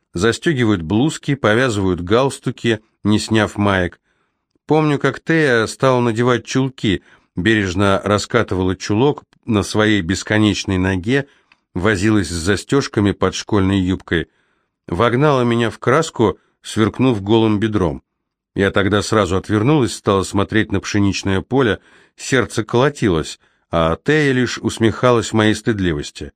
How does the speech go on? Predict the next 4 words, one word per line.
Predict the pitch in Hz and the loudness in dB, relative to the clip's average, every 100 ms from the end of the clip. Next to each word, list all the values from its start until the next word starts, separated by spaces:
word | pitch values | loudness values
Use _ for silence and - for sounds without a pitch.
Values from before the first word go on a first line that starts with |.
| _ _ _ _ _ _ _ _ _ - | _ _ _ _ _ _ _ _ _ -6
«Пошевеливайся, | 85 - 135 156 156 143 131 - 120 | -4 0 2 2 2 0 0 -2 -4
Тея», | - 123 104 87 | 2 2 2 0
сказала | - 95 95 90 | -2 0 2 0
Кейт. | 87 - 87 73 | 0 0 -2 -2